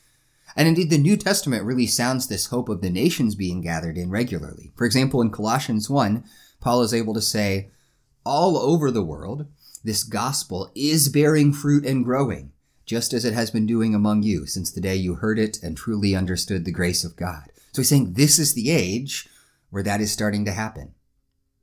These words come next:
Now we might say, "Wait a minute. What about all the bad stuff in the world,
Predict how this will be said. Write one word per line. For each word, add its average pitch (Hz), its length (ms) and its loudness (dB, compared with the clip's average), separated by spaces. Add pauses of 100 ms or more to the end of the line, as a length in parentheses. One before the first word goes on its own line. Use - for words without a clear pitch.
(480)
Now 113 100 0
we 127 80 2
might 139 200 2
say, 123 120 0
"Wait 92 180 -4
a 73 40 -10
minute. - 220 -18 (800)
What 123 120 -4
about 151 160 2
all 147 80 4
the 135 80 2
bad 113 300 0
stuff - 300 -8
in 71 80 -14
the 76 80 -14
world, - 360 -20